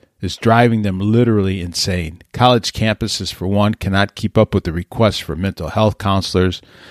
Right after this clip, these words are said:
They confuse sex with love, love with the feeling. The S T Ds, over half of the college kids now, over half are coming out with some form of S T Ds.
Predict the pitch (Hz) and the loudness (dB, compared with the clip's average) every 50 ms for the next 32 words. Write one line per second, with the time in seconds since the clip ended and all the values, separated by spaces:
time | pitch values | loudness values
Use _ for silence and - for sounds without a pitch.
0 | - - - - 107 - - 98 - - - 110 104 92 - - - 131 120 117 | -20 -6 2 2 2 4 2 -2 -2 0 2 2 2 2 0 -2 0 2 0 0
1 | - - - - - 67 - - 104 110 107 104 98 98 98 92 90 92 101 113 | 0 -4 -6 -6 -8 -10 -10 -4 -2 0 2 2 2 0 -2 -4 -2 0 4 4
2 | 117 110 101 107 98 - 87 - - - 120 113 110 104 98 98 98 98 - _ | 4 4 4 2 0 0 -2 -8 -2 2 4 4 6 4 4 2 0 -2 -6 _
3 | _ - - - _ - - 120 - - 120 - - - - - 110 107 90 113 | _ -20 -20 -20 _ -8 -8 -4 0 2 2 2 2 0 -2 -2 -2 -2 2 2
4 | 110 107 - - 135 127 113 95 - - - 135 151 143 - - - - 113 107 | 2 2 4 2 2 2 2 0 -2 0 0 0 0 0 -2 -4 -2 0 0 -2
5 | - - - - - - 107 104 107 101 - - - - 101 82 - - - - | -2 -4 -12 -10 -4 0 2 2 2 2 0 -4 -6 -4 -4 -4 -4 -6 -12 -8
6 | 87 82 82 - 113 117 139 156 151 120 107 113 - - - 85 - - - 90 | -6 -6 -4 -2 0 0 0 0 0 0 0 0 -2 -2 -4 -6 -6 -6 -6 -4
7 | 90 90 90 - 85 92 - - 98 90 - - 98 90 90 87 85 - - 95 | -2 -2 -2 -2 -4 -6 -4 -4 -6 -4 -4 -4 -2 -2 0 -2 -2 -2 -2 -2
8 | 90 - - 98 92 92 107 104 - | -2 -2 -2 -2 2 4 4 2 2